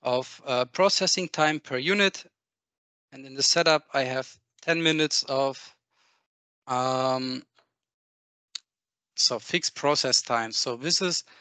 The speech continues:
always, uh, fixed time for the setup. And if I have, uh, something set it here, which is al-, also calculated always per unit.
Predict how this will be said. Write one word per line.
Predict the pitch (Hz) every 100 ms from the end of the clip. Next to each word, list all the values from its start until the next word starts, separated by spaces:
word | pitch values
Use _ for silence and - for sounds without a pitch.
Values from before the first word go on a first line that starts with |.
| _ _
always, | 156 165 170 165 - - -
uh, | 135 139 139 135 139 _ _ _ _ _ _ - _ _ _ _ -
fixed | - 220 -
time | 170 170 175 175 - _ _ _
for | -
the | 139
setup. | - 185 175 - _ _ _
And | 131 135 139
if | -
I | 143
have, | 135 131 135 - _ _ 143
uh, | 135
something | 135 156 147 - 143 143 143 - -
set | - 143
it | 135
here, | - 175 190 190 - _ _
which | 139 147
is | 135
al-, | 139 - _ -
also | 147 156 151
calculated | - 156 - 160 156 156 151 -
always | 151 160 160 156 - - - _ _ _ -
per | 135
unit. | 127 139 123 -